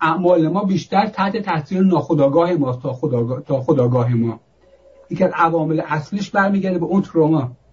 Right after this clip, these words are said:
که اون، که اون بی‌تفاوتیه. وظیفهٔ ما این، این، اینه که اونو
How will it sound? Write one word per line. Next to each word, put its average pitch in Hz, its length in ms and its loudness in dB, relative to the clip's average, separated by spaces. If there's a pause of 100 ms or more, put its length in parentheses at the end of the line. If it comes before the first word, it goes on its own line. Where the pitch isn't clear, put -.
که 175 60 0
اون، 170 220 0 (140)
که - 100 -4
اون 185 320 4 (200)
بی‌تفاوتیه. 143 840 2 (360)
وظیفهٔ 156 560 2
ما 165 180 4
این، 214 140 0
این، 170 320 0 (400)
اینه 190 200 4
که 226 100 -4
اونو 214 200 -2